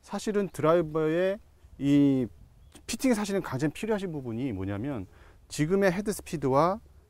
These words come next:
그다음에 스윙 스타일이나 이런 거에 비해서 이 클럽 스택이 사실은 너무 안 맞으세요. 그러니까 물론 지금 헤드 스피드가 거의 한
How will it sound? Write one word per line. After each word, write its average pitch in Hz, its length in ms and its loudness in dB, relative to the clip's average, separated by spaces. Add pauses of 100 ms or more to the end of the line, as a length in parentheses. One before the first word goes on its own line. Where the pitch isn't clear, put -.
그다음에 262 240 4
스윙 208 240 -2
스타일이나 117 720 -6 (100)
이런 147 300 0
거에 151 160 2
비해서 143 640 -4 (380)
이 127 100 -8
클럽 220 280 -4
스택이 156 300 -10
사실은 143 320 -12
너무 107 200 -6
안 82 100 -10
맞으세요. 82 340 -16 (680)
그러니까 131 200 -4
물론 147 260 2
지금 156 280 -2
헤드 220 220 -4
스피드가 143 440 -4
거의 139 260 -2
한 147 200 -4